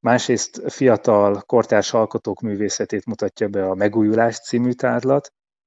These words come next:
és végezetül egy nemzetközi csapat Dresdából, Rigából, ö, Rómából és Budapesttől, fiatal alkotókból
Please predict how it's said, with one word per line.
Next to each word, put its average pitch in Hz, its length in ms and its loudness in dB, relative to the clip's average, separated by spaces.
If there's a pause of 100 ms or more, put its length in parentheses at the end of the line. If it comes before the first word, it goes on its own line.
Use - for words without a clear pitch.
és - 60 -16
végezetül 131 760 0
egy 110 220 -4
nemzetközi 110 840 -2
csapat 135 520 -2 (140)
Dresdából, 107 960 2
Rigából, 101 880 -2 (500)
ö, 104 200 2
Rómából 127 720 4
és 110 280 -4
Budapesttől, 123 800 -2
fiatal 107 380 2
alkotókból 120 1080 2